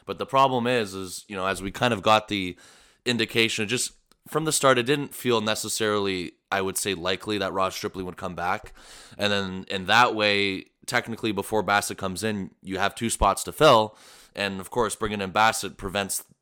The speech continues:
both of the four and five spots to be throwaway, like you were talking about, Jacob. So that's what's so important with it, with Chris Bassitt. I mean, you guys talked about it. A very well-established starter,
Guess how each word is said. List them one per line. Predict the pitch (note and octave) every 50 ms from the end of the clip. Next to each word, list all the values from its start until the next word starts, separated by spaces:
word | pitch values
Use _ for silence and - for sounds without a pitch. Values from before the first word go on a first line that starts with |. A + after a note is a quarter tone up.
| D#2 -
both | - G#2 G#2 G#2+ G#2 - -
of | F#2+ E2+
the | F2+ F#2
four | - - G#2 G2 G2 F#2+
and | F2+ E2+
five | - G2+ F#2 F2+ F2
spots | - - - F2+ E2+ - -
to | - F#2+
be | D#2 F2+ F2
throwaway, | E2 - - G2 F#2+ F#2 F2 F2 E2+
like | E2+ F2 E2 -
you | F2
were | F2
talking | E2 A2 A2 A2 G2
about, | F2+ E2+ D#2
Jacob. | E2+ E2+ E2 - E2+ D#2
So | - - G2 F#2 F2+ F2 - - - - - - -
that's | A#2+ C#3 D#3 -
what's | D#3+ D3 -
so | - C3+ B2+
important | A#2 A2 - B2 A#2+ G#2+ F2 F#2
with | G2+ A#2 - -
it, | G2+ E2+ C#2+
with | F2 F2+ -
Chris | - A2 G2+ -
Bassitt. | - G#2 F#2+ F#2+ F#2+ - - F2+
I | F2+
mean, | F2+ F2+
you | F#2+ G#2+ G2+
guys | A2+ G#2+ G#2
talked | - - G#2 G2+ -
about | - G2+ G#2 G2+
it. | G2 F#2+ - - - - - _ _ _ _ -
A | G2+
very | F#2+ F2+ A2 A#2 B2+
well-established | B2 A2+ G#2+ G#2+ A2 G#2+ - - G#2+ G2 G2 F#2 F#2+ F2+ -
starter, | - - G2 G2 G2 G2+ G#2 G#2 G2